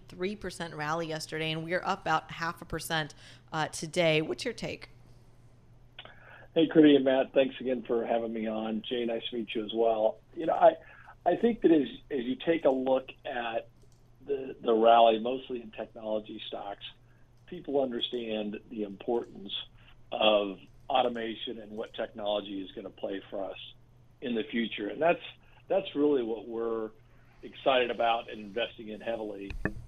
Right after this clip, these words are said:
Speaker 2: And I think that the more you leverage technology, uh, the more you're gonna see people getting in from the sidelines and, and jumping on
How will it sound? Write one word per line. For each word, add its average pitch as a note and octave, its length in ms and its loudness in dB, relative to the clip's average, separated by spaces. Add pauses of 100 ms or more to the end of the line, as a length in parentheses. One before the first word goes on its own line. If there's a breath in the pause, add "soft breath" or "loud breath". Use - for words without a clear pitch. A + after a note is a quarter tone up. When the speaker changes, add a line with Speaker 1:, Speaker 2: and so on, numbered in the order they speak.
(140)
Speaker 2:
And B2+ 100 -4
I B2 140 4
think C3+ 240 -2 (100)
that A#2+ 200 -8 (160)
the A#2 60 -8
more C3 220 -2
you A#2+ 180 0
leverage A#2+ 520 2 (260)
technology, A2 960 -4 (340)
uh, A2 420 -10 (120)
the B2 80 -10
more B2 220 2
you're A#2+ 160 0
gonna A#2 160 0 (120)
see A2 200 -4
people A2+ 240 -4
getting A2 240 -2
in G#2+ 120 -2
from G#2+ 140 -8
the G#2 120 -4
sidelines G#2+ 560 0
and, G2+ 180 -14 (100)
and G#2+ 160 -12
jumping A2 320 0
on A2+ 220 2